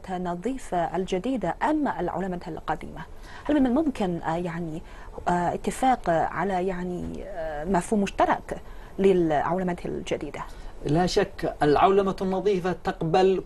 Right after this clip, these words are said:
Speaker 2: كل من يأتي إليها لأنها نظيفة، لا تميز بين أحد،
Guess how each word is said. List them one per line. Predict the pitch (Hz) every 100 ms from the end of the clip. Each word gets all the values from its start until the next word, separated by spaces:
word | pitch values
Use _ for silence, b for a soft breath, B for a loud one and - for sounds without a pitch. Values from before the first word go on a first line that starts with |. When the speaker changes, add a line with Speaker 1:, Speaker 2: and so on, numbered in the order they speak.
| -
Speaker 2:
كل | 196 196 180
من | 175 175
يأتي | 160 170 - - 175 160
إليها | 151 156 120 98 87 - B B B
لأنها | 151 196 196 165 170
نظيفة، | 165 165 151 - 123 113 -
لا | 156
تميز | 170 170 165 160 147
بين | 139 147 143
أحد، | - -